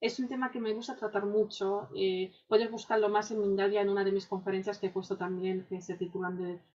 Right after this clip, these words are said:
Matrix Espiritual, que creo que salió dos veces en Mindalia Televisión. Por favor, búscalo, revísalo, reléelo.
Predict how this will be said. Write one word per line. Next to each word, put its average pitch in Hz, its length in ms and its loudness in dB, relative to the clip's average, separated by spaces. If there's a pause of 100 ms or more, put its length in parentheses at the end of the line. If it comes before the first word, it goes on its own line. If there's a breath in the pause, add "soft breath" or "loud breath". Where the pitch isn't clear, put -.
Matrix 190 400 0
Espiritual, 190 500 2
que 175 100 -8
creo 180 200 -4
que 185 140 0
salió 190 300 4
dos 202 200 2
veces 214 260 0
en 180 140 -4
Mindalia 175 400 0
Televisión. 185 520 -4 (400 soft breath)
Por 208 180 6
favor, 208 280 4
búscalo, 208 480 2
revísalo, 208 640 2
reléelo. 196 600 4